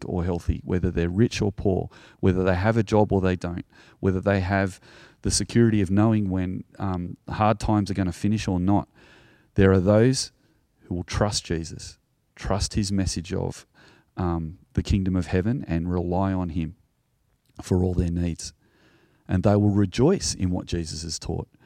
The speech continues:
They'll rejoice that there will be comfort for those who weep, that there will be food for those who hunger, and that there'll be time of great rejoicing when we join our ancestors, our spiritual ancestors in heaven. If we put our faith in Jesus Christ, we believe that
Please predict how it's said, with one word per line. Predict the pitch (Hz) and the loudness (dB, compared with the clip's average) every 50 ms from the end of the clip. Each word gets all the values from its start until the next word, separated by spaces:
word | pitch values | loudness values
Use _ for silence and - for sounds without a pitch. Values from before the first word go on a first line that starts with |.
| _ _ _ _ _ | _ _ _ _ _
They'll | - 98 104 104 | -2 0 0 2
rejoice | 101 101 104 90 - 113 120 151 175 143 - - | 2 2 2 2 2 0 0 2 0 -2 -4 -4
that | - 95 85 78 - - _ _ | -2 -2 -2 -2 -4 -8 _ _
there | - 101 92 90 87 - - | -2 0 0 0 -2 -2 -4
will | - 95 98 95 | -4 -2 -2 0
be | 87 - 92 92 92 | 0 0 -2 -2 0
comfort | - - - - 117 123 117 - - - | 0 2 2 2 2 0 -2 -6 -10 -8
for | - - | -8 -8
those | 87 87 92 92 90 - | -6 -6 -6 -6 -6 -6
who | - 90 85 | -6 -6 -6
weep, | 87 85 - - - _ _ - _ _ _ - | -4 -6 -6 -8 -10 _ _ -20 _ _ _ 2
that | 98 85 - - | 2 2 4 4
there | 101 95 95 | 4 4 6
will | 92 92 92 | 4 2 0
be | 85 - 92 90 90 95 - - - - _ _ | 0 0 -2 -2 -2 -4 -8 -12 -20 -20 _ _
food | _ - - - 113 113 110 104 | _ -16 -2 2 4 6 6 4
for | - - 104 | 2 0 -2
those | 87 92 90 92 87 - | 0 0 0 0 0 -2
who | - 90 | -2 -2
hunger, | 80 90 87 85 80 76 - - - | 0 0 -2 -2 -2 -4 -6 -6 -4
and | - 92 92 | -2 -2 -2
that | 90 - - | -2 -2 -2
there'll | - 95 90 | -2 -2 0
be | - 90 87 87 90 - - - - - - _ _ _ _ _ _ | 0 0 -2 -2 -4 -8 -14 -20 -20 -20 -20 _ _ _ _ _ _
time | - - 101 101 101 101 98 98 101 95 - - | 0 4 6 6 6 6 6 6 4 2 -2 -6
of | - 92 87 82 80 - - - | -4 -4 -2 -4 -4 -6 -12 -8
great | - - 107 107 107 - | 0 2 4 4 4 4
rejoicing | 90 101 92 82 - 95 90 87 - - 85 80 | 2 0 0 0 0 0 0 0 0 -4 -4 -2
when | 87 90 90 87 | -2 -2 -2 -2
we | 87 90 87 90 95 - | -2 -4 -4 -4 -6 -8
join | - - 98 95 98 98 95 | -6 -4 -2 0 0 0 0
our | 90 90 - | -2 -2 -2
ancestors, | - 101 104 98 - - 78 - - 87 80 - | -2 -2 -2 -2 -4 -4 -6 -6 -6 -6 -6 -4
our | 76 71 | -4 -4
spiritual | - - - 101 98 98 95 - - 87 | -4 -2 0 2 2 2 0 -2 -4 -4
ancestors | 87 87 87 - - 82 - - - 85 82 | -4 -4 -6 -6 -8 -8 -8 -6 -6 -6 -4
in | 87 85 | -4 -4
heaven. | 85 87 85 80 82 85 | -2 -4 -4 -4 -6 -8
If | 82 - - | -8 -8 -8
we | 85 | -8
put | - - 104 95 | -2 0 0 2
our | 90 85 76 | 2 0 -2
faith | - _ - - 101 113 - - | -4 _ -2 0 2 2 2 0
in | 95 87 | -2 -2
Jesus | - 104 104 110 107 110 - | -2 -2 -2 -2 -2 -4 -8
Christ, | - - - 85 85 85 - - | -6 -4 -2 -2 -2 -4 -4 -6
we | 98 92 | -6 -4
believe | - 90 85 85 95 104 104 104 101 113 | -4 -4 -4 0 0 0 0 0 -2 -4
that | 104 90 80 | -6 -8 -8